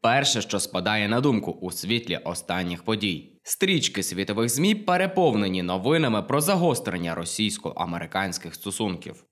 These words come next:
Привід – звіт американської розвідки стосовно втручання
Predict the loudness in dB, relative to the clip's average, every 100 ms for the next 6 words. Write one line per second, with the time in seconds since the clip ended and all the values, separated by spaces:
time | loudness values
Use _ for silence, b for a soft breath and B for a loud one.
0 | 0 2 4 2 0 -12 -14 -6 0 0
1 | 0 -4 -4 -2 0 0 0 0 2 4
2 | 4 2 -4 -4 -4 -2 0 2 0 0
3 | 0 0 2 0 0 -4